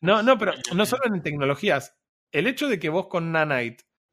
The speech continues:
puedas reducir la cantidad de, eh, el trabajo que te requiere para hacer una versión low poly, digamos, de los objetos,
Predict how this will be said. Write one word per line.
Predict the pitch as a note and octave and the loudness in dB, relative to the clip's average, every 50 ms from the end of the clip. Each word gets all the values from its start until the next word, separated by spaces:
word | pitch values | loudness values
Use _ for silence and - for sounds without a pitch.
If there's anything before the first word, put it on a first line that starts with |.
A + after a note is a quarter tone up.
| _ _ _ _ _ _ _ _ - | _ _ _ _ _ _ _ _ 0
puedas | D#3+ D#3+ F3+ G#3 G3+ F#3+ - - | 4 6 8 8 6 4 0 -4
reducir | F#3 D#3 D#3 D3+ D3 C#3+ C#3 C#3 C3+ C3 - - F#3+ G3 G3 F#3 | -4 -4 -2 0 2 2 2 2 0 -2 -2 -2 0 0 0 0
la | F3 D3+ C#3+ C#3 | 0 -2 -2 0
cantidad | C#3 B2+ C3 B2+ A#2+ D3 C#3 D3 D#3 E3 D#3+ D3+ | -2 -4 -4 -4 -4 -2 2 4 4 4 4 2
de, | B2+ C3 C3+ C3+ B2+ B2 - - | -2 -2 0 0 0 -2 0 0
eh, | C3+ C3 - | -2 0 0
el | C3+ B2+ B2+ | -2 -2 0
trabajo | D3 C#3 D3 F3+ F#3 - F#3 | 4 6 6 6 4 2 -2
que | F3+ E3 | -2 -2
te | D#3 | -2
requiere | D3+ D3 B2+ - F3 D#3+ D3+ C3 | -2 -4 -4 -4 -4 -2 0 0
para | A#2+ A#2 | 0 0
hacer | A#2 - - D#3 | -2 -4 -6 -4
una | D#3 D3+ C#3+ | -2 0 0
versión | C#3 C#3 C3+ - - E3+ D3 C3 B2 - _ _ _ - _ | 0 -2 -4 -4 -4 -4 -4 -4 -6 -10 _ _ _ -20 _
low | - C#3+ C#3 C#3+ D3 C#3+ C3 A2 | -2 4 6 6 6 6 4 6
poly, | E3 E3 E3 D#3 D#3 C#3+ | 8 8 8 8 8 4
digamos, | C3+ C3 C3 C3+ D3+ D3+ C#3+ C3 A#2+ | 2 4 4 4 4 4 4 2 0
de | A#2+ A#2 | 0 -2
los | A#2 A2 - | -4 -4 -6
objetos, | B2+ A2 - D#3+ F#3 F#3 A3+ G#3+ F3+ D3 - | -8 -4 -2 -2 0 2 2 0 0 -2 -6